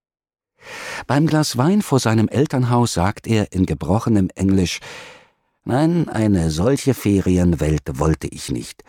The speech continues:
So sehr, sehr laut.“ Trotzdem steht er Abend für Abend in seiner Golfbude, mitten im Rummel von Zypern.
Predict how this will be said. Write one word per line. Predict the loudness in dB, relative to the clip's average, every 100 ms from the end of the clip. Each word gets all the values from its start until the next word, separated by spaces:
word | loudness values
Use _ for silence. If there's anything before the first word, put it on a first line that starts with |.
| -16
So | -2 0
sehr, | 2 2 4 4 0 -10 _
sehr | -6 0 2 2 -2
laut.“ | -2 0 -2 -8 -20 -20 _ _ _ _ _ _ _ _ _ _ _ _
Trotzdem | -2 -2 -2 -8 -10
steht | -4 -2 -2
er | -4
Abend | -4 0 -2
für | -2 -4
Abend | -2 0 0 -2
in | -2
seiner | -2 0 0
Golfbude, | -2 -4 -10 -14 -14 -14 _ _ _ _ _
mitten | 0 0 2 0 0
im | 0 2
Rummel | 4 4 4 2
von | 2 0
Zypern. | 0 -4 -6 -12